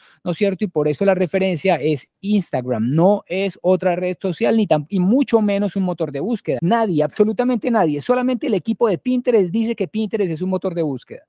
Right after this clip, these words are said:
Una persona que entra a, a, a Pinterest no va a decir que Pinterest es un motor de búsqueda, va a decir que es una red social. Estoy hablando de personas que no hayan hecho anuncios. Una persona que simplemente conoce a Pinterest no va a decir que Pinterest es una,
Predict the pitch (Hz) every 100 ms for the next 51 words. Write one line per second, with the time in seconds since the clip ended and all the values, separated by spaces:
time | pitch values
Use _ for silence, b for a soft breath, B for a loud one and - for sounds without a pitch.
0 | _ 208 254 247 190 214 233 196 208 226
1 | 262 - 175 180 160 156 147 135 b b
2 | 147 226 254 220 349 277 - _ 175 190
3 | 208 208 185 226 196 190 208 196 190 151
4 | 160 180 185 175 185 254 - 160 131 147
5 | 151 190 196 208 196 202 190 190 240 262
6 | - _ 160 185 190 214 220 233 175 156
7 | 156 180 202 - 180 170 180 196 202 214
8 | 214 - _ 185 180 - 196 226 269 208
9 | 139 101 - b b 208 233 202 180 214
10 | 202 196 180 220 220 208 165 190 202 233
11 | 196 254 233 180 175 180 196 175 196 185
12 | 170 185 180 156 135 123 151 156